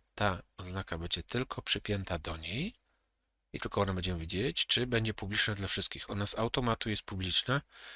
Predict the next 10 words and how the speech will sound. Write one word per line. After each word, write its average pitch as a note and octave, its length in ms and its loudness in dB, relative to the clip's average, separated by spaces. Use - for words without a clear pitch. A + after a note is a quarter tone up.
i - 80 -2
tak G#2+ 160 4
samo, A2 240 6
jeżeli G2+ 200 2
będziemy G#2 340 0
chcieli A2 300 2
tutaj - 240 -2
przekazać G2+ 380 0
jeszcze G#2 260 2
jakieś F#2+ 440 0